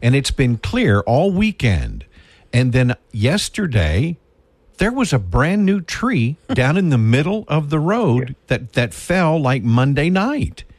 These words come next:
Speaker 2: Yep.
Speaker 1: Not
Speaker 2: Yep.
Speaker 1: really, you know.
Speaker 2: And
Speaker 1: And so it could
Speaker 2: there's
Speaker 1: have taken out more power lines as it fell, 'cause it was a huge tree. So,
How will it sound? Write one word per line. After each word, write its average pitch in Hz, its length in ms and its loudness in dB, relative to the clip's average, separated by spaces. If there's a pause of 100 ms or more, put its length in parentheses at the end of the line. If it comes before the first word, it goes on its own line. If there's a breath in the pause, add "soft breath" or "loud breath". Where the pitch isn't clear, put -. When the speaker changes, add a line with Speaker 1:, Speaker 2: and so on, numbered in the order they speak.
(520 soft breath)
Speaker 2:
Yep. - 340 -4 (200)
Speaker 1:
Not 131 320 2
Speaker 2:
Yep. 170 80 -2
Speaker 1:
really, 170 200 0 (100)
you 135 120 2
know. 113 160 2
Speaker 2:
And 120 200 -2 (320 loud breath)
Speaker 1:
And 139 160 0
so 151 200 0
it 151 160 -2
could - 80 -6
Speaker 2:
there's - 160 2
Speaker 1:
have 151 120 -2
taken 147 320 -2
out 127 200 0
more 127 240 0
power 190 360 -2
lines 104 520 0
as 113 240 2
it 208 160 0
fell, 98 280 0
'cause 127 240 0
it 127 40 0
was 110 160 0
a 90 60 2
huge 135 760 -2
tree. - 280 -6 (180 loud breath)
So, 170 280 -4